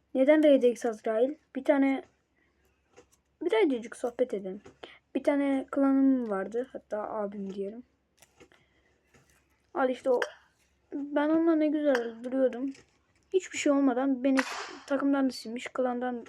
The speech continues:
ay kendisi silmiş beni. Klandan da atmış. Ya, hak ettiysem eyvallah diyorum. Yakın zamanda isim kartı aldığımda, e, değiştireceğim ismimi.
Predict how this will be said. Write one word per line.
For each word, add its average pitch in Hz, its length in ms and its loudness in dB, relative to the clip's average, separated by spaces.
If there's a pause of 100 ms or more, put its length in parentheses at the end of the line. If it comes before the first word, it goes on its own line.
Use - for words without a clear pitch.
ay 214 240 -8
kendisi 233 520 -10 (600)
silmiş 240 420 -10
beni. 214 180 -8
Klandan 269 540 0
da 202 60 -6
atmış. 226 340 -16 (2250)
Ya, 277 200 -4
hak 285 200 -2
ettiysem 269 440 -6
eyvallah 247 560 -4 (140)
diyorum. 254 360 -6 (840)
Yakın 339 280 4
zamanda 262 640 0 (540)
isim 311 240 0
kartı 269 340 0
aldığımda, 254 800 -4
e, 349 140 -10 (1120)
değiştireceğim 269 540 0
ismimi. 262 560 -6